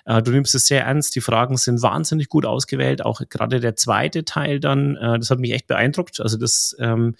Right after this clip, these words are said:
und das, das zeigt auch,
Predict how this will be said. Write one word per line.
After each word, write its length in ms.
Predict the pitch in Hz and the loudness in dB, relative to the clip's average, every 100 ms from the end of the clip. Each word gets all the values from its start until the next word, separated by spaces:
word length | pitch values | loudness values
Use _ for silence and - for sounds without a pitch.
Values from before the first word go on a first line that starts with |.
| - - - - | -14 -20 -16 -4
und 120 | 113 | -2
das, 280 | 120 - _ _ _ _ _ _ | 0 -2 _ _ _ _ _ _
das 240 | 117 - - | -4 -4 0
zeigt 340 | 120 180 - | -2 -2 -2
auch, 380 | 135 151 170 | -2 -2 -4